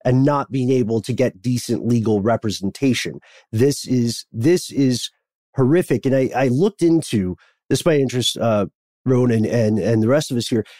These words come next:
I looked into the company that is ultimately responsible for I D dot me. Uh, and Noel, you're absolutely right. It is I D dot me. Of course, there, uh, this is a company called Paravision. And Paravision statements are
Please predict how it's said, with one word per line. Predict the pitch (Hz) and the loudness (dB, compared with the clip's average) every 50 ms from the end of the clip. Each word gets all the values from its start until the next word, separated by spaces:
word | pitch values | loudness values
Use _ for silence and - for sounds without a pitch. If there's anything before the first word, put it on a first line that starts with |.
| - _ | -10 _
I | - 123 | 0 0
looked | 131 147 185 175 - | 2 2 2 0 0
into | 156 147 139 143 | 0 0 2 0
the | 113 110 | 0 -2
company | - - 147 123 - 123 95 101 101 | -2 -2 -2 -2 -2 -2 -2 -2 -2
that | 98 110 107 107 | 0 0 0 0
is | 113 101 | 2 2
ultimately | 123 139 143 - 123 117 113 104 107 | 2 0 0 0 -2 -2 -2 0 0
responsible | 107 107 - - 131 123 113 107 - - 85 87 | -2 -2 -2 0 0 0 0 -2 -6 -8 -10 -8
for | - - 127 | -4 0 0
I | 117 113 113 | 0 2 0
D | 107 107 117 110 | 0 0 -2 -2
dot | 101 110 98 90 - | 0 -2 -2 -2 -2
me. | - 101 80 - - _ _ _ _ _ _ _ - | -4 -4 -6 -6 -8 _ _ _ _ _ _ _ -2
Uh, | 101 101 98 - - | -2 0 -2 -2 -2
and | - 120 113 113 | 0 0 2 2
Noel, | 123 120 117 | 2 2 2
you're | 113 123 | 2 0
absolutely | 120 117 - - 120 107 98 | 0 -2 -4 -2 -2 -2 0
right. | 95 92 85 82 | 0 -2 -2 -2
It | 90 98 | -2 0
is | 113 117 104 | 0 0 2
I | 120 101 95 | 0 0 -2
D | 92 113 104 | -2 -4 -4
dot | 90 101 98 98 - | -2 -2 -2 -2 -2
me. | 95 95 92 90 | -2 -2 -2 -2
Of | 85 - | -4 -6
course, | - _ - 117 101 - - - - _ _ - | -6 _ -2 -2 -2 -2 -6 -12 -20 _ _ -2
there, | 110 117 117 113 - - - | 0 2 2 2 0 -2 -2
uh, | 117 113 107 101 73 - | 0 0 0 -2 -4 -6
this | 98 107 104 135 151 - - | -10 -4 0 0 0 0 0
is | 156 135 | -2 -2
a | 131 | -2
company | - - 135 101 - 120 120 113 | 0 -2 -2 -2 0 0 -2 -2
called | - - 123 110 104 98 95 - _ _ _ _ _ - | -2 0 0 2 2 2 0 -4 _ _ _ _ _ -8
Paravision. | - - 147 156 151 147 131 117 104 90 98 98 90 - 87 76 69 - - _ _ _ _ _ _ _ - | -4 0 2 2 2 2 2 0 0 0 -2 -2 -2 -4 -6 -10 -10 -14 -20 _ _ _ _ _ _ _ -4
And | 107 120 117 117 101 | 0 2 2 2 0
Paravision | - - - 156 170 196 220 214 180 156 160 151 123 135 123 120 113 | -2 -4 -2 0 2 2 2 2 2 2 0 0 2 0 0 0 0
statements | - - - - - 180 185 202 - - 107 101 101 101 - - - - _ _ _ _ _ _ _ - | -2 -4 -8 -2 0 2 2 2 2 -2 -2 -2 -2 -2 -4 -6 -10 -14 _ _ _ _ _ _ _ -2
are | 117 131 123 120 120 117 117 120 85 | 0 2 2 2 0 0 0 -2 -4